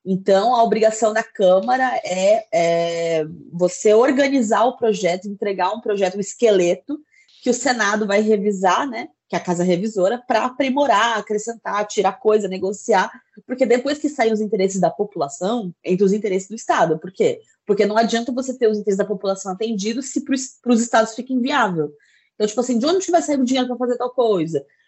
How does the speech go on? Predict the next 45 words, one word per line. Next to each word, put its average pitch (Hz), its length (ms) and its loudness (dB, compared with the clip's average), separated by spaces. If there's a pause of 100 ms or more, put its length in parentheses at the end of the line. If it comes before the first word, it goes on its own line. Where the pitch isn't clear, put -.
(120)
É, 208 260 6
os 226 140 6
governos 269 560 4
estaduais, 233 600 0
como 220 140 -6
é 240 60 0
que 254 80 -10
estão? 220 440 2
Não 208 60 -6
sei 220 140 -2
o 233 60 0
quê, 240 100 -2
não 233 80 -8
sei - 140 -8
o 254 40 -6
quê. 254 120 0
Os 277 100 -2
senadores 220 460 0
têm 277 240 -4
um, 247 100 -6
um 190 300 -4
di-, 180 180 -2
um 196 60 0
diálogo 202 340 4
muito 220 180 -6
aberto 233 480 2
com 180 140 -8
os 180 80 -4
governos 165 340 -6
estaduais, 151 680 -2 (360)
porque 208 220 2
eles 160 140 2
são 156 120 -2
a - 80 -6
casa 175 220 -2
dos 202 180 -4
estados, 190 540 -6
né? 165 160 -8 (360)
É, 165 680 4
é, - 20 2
já 180 180 0
a 214 60 -4
Câmara 226 480 0
não. 285 300 -2
A 185 100 -8